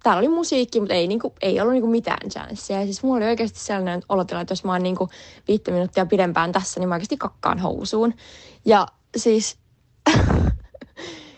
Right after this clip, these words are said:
mä, mä olin vaan pojille silleen, että hei, mä menen nyt, mä menen nyt käymään kaupassa. Ja mä menin alas ja mä oikeasti mietin, että mihin mä pääsen kakalle. Ja meidän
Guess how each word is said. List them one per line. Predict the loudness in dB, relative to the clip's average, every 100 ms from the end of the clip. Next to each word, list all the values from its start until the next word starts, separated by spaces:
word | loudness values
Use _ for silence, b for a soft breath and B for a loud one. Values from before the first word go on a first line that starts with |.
| B 0
mä, | 2 2
mä | 0
olin | 2
vaan | 2 0
pojille | 0 2 2 0
silleen, | -4 -4
että | -2
hei, | 0
mä | 2
menen | 2 0
nyt, | -2 -4 -4
mä | -2
menen | 0 0
nyt | -2 0
käymään | 0 2 2
kaupassa. | 2 2 2 -2 -4 -2 -2 -2 b b b 0
Ja | 0 2
mä |
menin | 2 2 0 2
alas | 2 0 -4 -12 b b 0
ja | 2 2 0
mä | -2 -4 _ -2
oikeasti | 0 0 -2 -2
mietin, | -4 -4
että | -4
mihin | -2
mä | 0
pääsen | -2 -2 -4
kakalle. | -4 -4 -4
Ja | 0
meidän | 0 -2